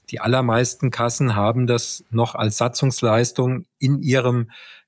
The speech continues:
Katalog. Und das ist natürlich auch eine Frage der wettbewerblichen Attraktivität, wenn dann in den Rankings, welche Leistungen bieten Kassen an, ähm, diese Dinge eine Rolle spielen, dann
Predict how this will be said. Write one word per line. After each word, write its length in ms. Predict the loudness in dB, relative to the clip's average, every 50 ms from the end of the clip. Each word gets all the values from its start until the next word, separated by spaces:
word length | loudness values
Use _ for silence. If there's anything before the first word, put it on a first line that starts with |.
| _ -4
Katalog. 680 | -4 -2 0 0 0 2 2 2 4 2 2 2 0
Und 140 | 0 0 0
das 140 | 0 0 -2
ist 140 | -2 -2 0
natürlich 460 | 0 0 0 0 0 0 -2 -2 -2
auch 160 | -2 0 0
eine 100 | -2 -2
Frage 400 | -2 -2 -2 0 0 0 0 0
der 140 | 0 0 0
wettbewerblichen 840 | 0 -2 -2 -4 -2 0 0 0 0 0 -2 -2 -2 0 -2 -4
Attraktivität, 1120 | -4 -6 -4 -4 -4 -4 -4 -4 -6 -4 -2 -2 -4 -2 -2 0 0 0 0 -2 -4 -4
wenn 160 | -2 0 2
dann 180 | 2 2 0 0
in 140 | -2 -2 -2
den 220 | -2 -4 -4 -4
Rankings, 760 | -2 -2 0 0 0 0 0 0 2 2 2 2 0 -4 -10 -14 _ -20 -20 -20 -20 -20 -20 -20 -20 _ _ _ _
welche 520 | 0 0 0 2 2 2 2 2 0 -2 -4
Leistungen 840 | -4 -2 0 0 0 -2 -2 -2 -2 0 0 0 -2 -2 -4 -8 -12 _ _ _ _
bieten 360 | -4 -4 -2 -2 -2 -4 -2
Kassen 400 | -2 -2 -2 0 0 -2 -2 -2
an, 440 | 0 0 0 2 2 0 0 -2 -6 -12 -20 -20 -20 -20 -20 _ _ _ _ _ -2
ähm, 560 | 0 2 2 2 0 0 -2 -4 -6 -8 -10 -10 -8 -4
diese 240 | -2 -2 0 0 0
Dinge 220 | 0 0 0 0 0
eine 140 | 2 2
Rolle 320 | 2 2 2 2 2 2 0
spielen, 840 | 0 -4 -4 -2 0 2 2 2 2 2 0 0 -2 -2 -4 -2
dann 340 | 0 0 0 0 0 -2 -2